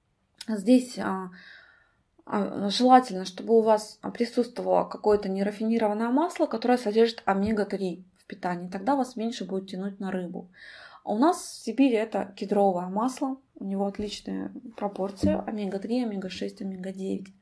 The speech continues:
А, есть также масло рыжиковое. Вот на картинке на последнем месте. Недорогое абсолютно масло семян рыжика,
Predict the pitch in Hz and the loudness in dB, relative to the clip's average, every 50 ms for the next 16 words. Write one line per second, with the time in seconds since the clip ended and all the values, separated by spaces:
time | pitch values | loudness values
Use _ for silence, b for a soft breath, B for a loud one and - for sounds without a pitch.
0 | B B B B B B B B B B B B B B - - - - 202 196 | B B B B B B B B B B B B B B -20 -14 -10 -8 -6 -6
1 | 190 190 190 196 196 - - - - - 202 240 330 359 - - 262 269 247 226 | -6 -4 -4 -4 -4 -6 -6 -8 -8 -2 0 2 2 2 2 2 2 2 2 0
2 | 214 214 208 214 254 269 262 - 233 220 - - - - 214 233 240 220 202 202 | -2 -2 0 0 0 -2 -2 -2 -4 -4 -4 -6 -4 0 4 4 4 4 2 0
3 | 196 - 170 165 165 - - _ _ - 180 180 180 185 180 180 185 180 185 - | -4 -6 -8 -8 -8 -10 -14 _ _ -12 -10 -8 -8 -8 -6 -6 -6 -6 -6 -6
4 | 190 185 180 180 185 185 202 196 196 196 196 - - 202 202 196 196 196 208 269 | -6 -6 -6 -8 -8 -8 -8 -6 -6 -8 -10 -8 -8 -8 -6 -6 -4 -4 -2 -2
5 | 339 370 - - 302 285 285 B B B B B B B B B B - 226 233 | -2 -2 -4 -4 -4 -4 -6 B B B B B B B B B B 0 2 4
6 | 233 214 202 196 202 208 - 294 269 220 - - - 196 202 208 208 220 233 269 | 4 4 2 0 0 2 4 4 4 4 2 0 -2 -2 -2 -2 -2 0 0 2
7 | 330 392 - - 302 262 - - - - - 220 214 214 196 185 185 190 247 302 | 0 0 0 0 -2 -2 -2 -4 -4 -2 0 0 2 0 0 0 0 2 2 2
8 | 302 - 311 - - 294 | 2 0 -2 -2 -4 -4